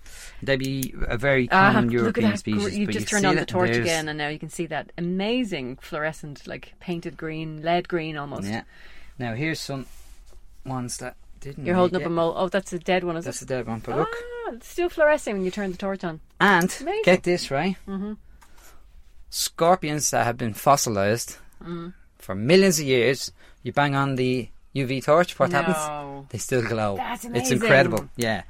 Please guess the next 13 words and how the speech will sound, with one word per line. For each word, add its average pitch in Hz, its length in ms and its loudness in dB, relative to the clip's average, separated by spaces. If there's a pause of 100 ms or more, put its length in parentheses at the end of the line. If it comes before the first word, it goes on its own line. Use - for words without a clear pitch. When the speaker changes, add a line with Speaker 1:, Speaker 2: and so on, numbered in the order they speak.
(140)
Speaker 1:
So - 140 -4
the 135 100 2
substance 190 500 4
that 147 120 4
causes 151 380 6
them 139 140 2
to 120 60 -2
Speaker 2:
God. 110 40 -6
Speaker 1:
glow 139 380 6
is 113 80 0
so, 160 380 4 (560)
so 151 420 6
tough, - 520 2